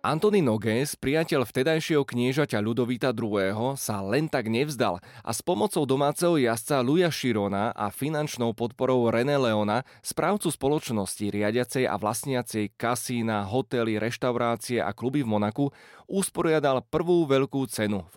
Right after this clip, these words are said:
uliciach Monaka. Knieža Ludovít druhý pri predstavení plánov nového okruhu hneď prejavil svoje nadšenie.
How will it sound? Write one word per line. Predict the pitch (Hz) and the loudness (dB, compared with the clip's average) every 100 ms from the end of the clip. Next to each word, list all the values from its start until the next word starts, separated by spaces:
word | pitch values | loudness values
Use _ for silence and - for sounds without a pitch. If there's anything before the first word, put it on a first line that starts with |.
| - | -4
uliciach | 113 107 104 95 | -2 -2 -4 -4
Monaka. | 98 101 101 95 87 _ _ _ _ _ - | -4 -4 -4 -6 -8 _ _ _ _ _ -4
Knieža | 151 202 220 165 | 2 2 4 2
Ludovít | 123 160 165 139 | 4 2 0 0
druhý | 127 127 139 | 2 2 0
pri | 147 135 | -2 -2
predstavení | - 120 - 147 156 165 | 0 -4 0 -2 0 -2
plánov | 131 120 139 139 | 0 0 0 0
nového | 131 131 139 120 | 0 0 2 0
okruhu | 113 143 143 | 0 0 0
hneď | 139 135 - | 0 -2 0
prejavil | 131 139 123 104 | 0 2 2 0
svoje | 95 - 107 101 | -2 -4 -2 0
nadšenie. | 101 - 131 127 104 | -2 -2 -2 0 -2